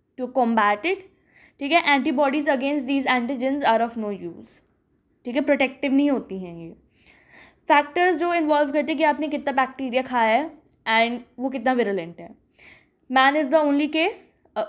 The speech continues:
only known reservoir and इसमें केसेस भी हो सकते हैं, कैरियर्स भी हो सकते हैं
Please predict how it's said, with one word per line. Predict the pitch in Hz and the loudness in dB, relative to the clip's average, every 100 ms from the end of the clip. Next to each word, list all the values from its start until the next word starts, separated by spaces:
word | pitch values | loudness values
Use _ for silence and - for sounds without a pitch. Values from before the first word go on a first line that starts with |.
| 254 | -2
only | 247 277 269 | -2 0 2
known | 262 262 | 2 2
reservoir | 262 247 240 220 226 349 - | 2 2 4 4 4 0 -2
and | 240 254 254 | -2 -2 -2
इसमें | 269 294 | -2 -4
केसेस | 311 277 262 302 302 | -4 0 0 2 0
भी | 285 | 0
हो | 311 | 0
सकते | 294 302 | -2 -4
हैं, | 311 | -2
कैरियर्स | 294 - 226 233 220 | 2 2 2 -2 -2
भी | |
हो | 226 | -4
सकते | 226 226 | -4 -4
हैं | 226 | -4